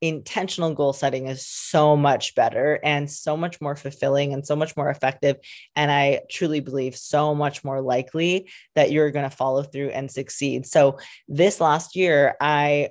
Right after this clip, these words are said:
worked very hard on coming up with a goal setting formula, truly a formula, a system that I use to set goals and break them down from the end goal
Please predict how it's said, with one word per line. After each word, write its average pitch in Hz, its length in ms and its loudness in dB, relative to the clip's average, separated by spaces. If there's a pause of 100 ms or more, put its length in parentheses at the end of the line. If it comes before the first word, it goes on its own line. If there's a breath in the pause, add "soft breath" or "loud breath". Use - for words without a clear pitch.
worked 143 400 -4
very 165 420 0
hard 156 360 2
on 131 160 0
coming 147 360 -6
up 143 200 -4
with 147 120 -6
a 143 60 -4
goal 139 340 0
setting 139 400 -2
formula, 139 800 -6
truly 226 380 4
a 226 60 2
formula, 131 640 -2 (320 loud breath)
a 139 80 0
system 202 600 -2
that 180 160 4
I 185 80 4
use 139 560 -2 (260 soft breath)
to 147 180 -2
set - 460 2 (120)
goals 127 600 2 (360 loud breath)
and 151 300 0
break 147 600 0
them 160 320 0
down 135 420 0
from 131 400 -4
the 127 260 -4 (100)
end 156 260 0
goal 180 460 0